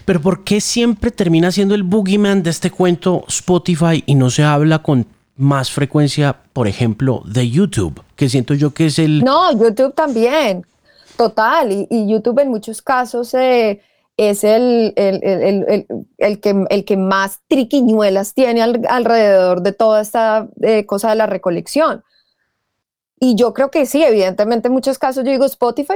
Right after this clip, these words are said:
Speaker 2: pero también uno dice, en general dice todas las plataformas, además porque la ley, la ley, digamos, por lo menos en Estados Unidos, agrupa a todas estas plataformas.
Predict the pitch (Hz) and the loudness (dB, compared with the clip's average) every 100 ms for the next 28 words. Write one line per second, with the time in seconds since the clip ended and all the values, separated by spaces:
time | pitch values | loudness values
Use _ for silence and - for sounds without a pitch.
0 | 403 392 262 226 202 196 208 233 240 240 | -2 -2 -2 0 0 0 2 2 2 0
1 | 226 240 240 196 208 202 190 175 185 214 | 0 2 2 2 0 0 0 0 -4 -6
2 | - 247 247 247 262 240 226 - 254 294 | 0 2 2 0 -2 -2 -2 -2 -2 0
3 | 180 180 185 180 - 220 214 240 190 185 | -4 -2 -2 -2 -4 -4 0 0 2 2
4 | 190 202 _ _ _ _ - 208 214 208 | 0 -2 _ _ _ _ -4 0 2 2
5 | 202 196 208 240 247 247 233 190 175 214 | 2 2 2 0 -2 -2 -2 -2 -4 -2
6 | 247 226 190 180 196 220 190 208 330 - | -2 0 -2 -2 -2 -2 0 0 -2 -6
7 | _ - 202 196 180 247 247 208 269 403 | _ -8 -6 -2 0 2 2 0 -2 -4
8 | _ - 226 - 208 208 247 277 254 - | _ -6 -4 0 2 2 0 -4 -4 -8
9 | - 247 190 170 294 294 170 175 | -2 -2 -4 -4 -2 -2 -4 -12